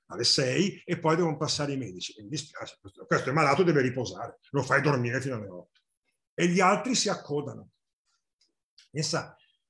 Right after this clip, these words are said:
paradosso che abbiamo vissuto in Italia durante il, ehm, passaggio tra il,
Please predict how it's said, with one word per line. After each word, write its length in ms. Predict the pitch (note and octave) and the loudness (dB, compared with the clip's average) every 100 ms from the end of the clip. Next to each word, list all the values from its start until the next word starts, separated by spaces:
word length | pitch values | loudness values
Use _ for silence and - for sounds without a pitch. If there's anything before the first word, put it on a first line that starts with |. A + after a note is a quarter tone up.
| _ _ | _ _
paradosso 500 | - D3 D3 F#3 F3+ | -2 0 2 2 2
che 80 | D3 | 0
abbiamo 220 | C#3+ D3 | 0 -2
vissuto 380 | C#3+ - E3+ D#3+ | -2 -4 -4 -4
in 80 | C3 | -4
Italia 600 | B2 B2+ C3+ C3+ C3 B2+ _ _ _ _ _ _ _ _ _ | -2 0 0 0 -2 -6 _ _ _ _ _ _ _ _ _
durante 1040 | A2+ C#3 D3 E3+ E3+ - E3 D#3+ D#3+ - _ | -4 4 4 4 2 -2 0 0 -2 -14 _
il, 260 | C#3 B2+ B2 | -8 -4 -4
ehm, 440 | A#2+ A2+ A2 G2+ | -4 -6 -6 -6
passaggio 580 | - B2+ - D#3 D#3 D3 | -4 0 4 4 2 -2
tra 400 | C3 B2 A#2+ A#2 | 0 0 0 0
il, 760 | A2+ A2+ A2+ A2 G2+ G2+ G2+ | -2 -4 -4 -4 -6 -8 -10